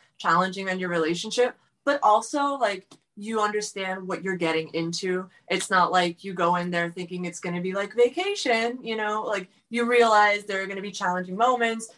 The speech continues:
You're going on, like, essentially a mission, you know,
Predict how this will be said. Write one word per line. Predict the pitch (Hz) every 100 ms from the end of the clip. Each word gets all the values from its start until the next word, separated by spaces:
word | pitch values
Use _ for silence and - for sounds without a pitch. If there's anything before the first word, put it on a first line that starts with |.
| _
You're | 202 190
going | 190 190 190
on, | 185 185 190 180 _ _ _ - 214
like, | 190 -
essentially | 180 196 190 196 190 185 - _
a | 185
mission, | 196 208 - 185 175 196 - _ _
you | 214
know, | 185 175 170